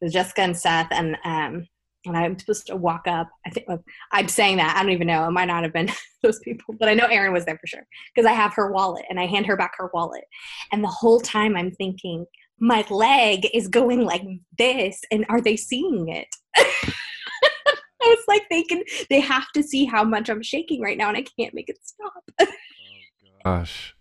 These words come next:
Speaker 1: So I, like, hand her the wallet, say my line or whatever, and then I turn around and walk out, and I'm like,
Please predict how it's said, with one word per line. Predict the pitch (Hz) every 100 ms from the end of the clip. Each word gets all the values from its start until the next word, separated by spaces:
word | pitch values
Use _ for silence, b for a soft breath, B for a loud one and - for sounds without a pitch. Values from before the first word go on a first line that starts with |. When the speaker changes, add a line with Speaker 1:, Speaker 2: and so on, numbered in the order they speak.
| _ 622
Speaker 1:
So | 571 571 523 - - 453
I, | 440 440 440
like, | 415
hand | 359 359
her | 370
the | 311
wallet, | 330 330 320 285
say | 320
my | 302 302
line | 277 277 285
or |
whatever, | 277 269 269 269
and | 262
then | 220
I |
turn | 226 254
around | 254 247 240
and | 240
walk | 226 226
out, | 214 220 233
and |
I'm | 220 214
like, | 190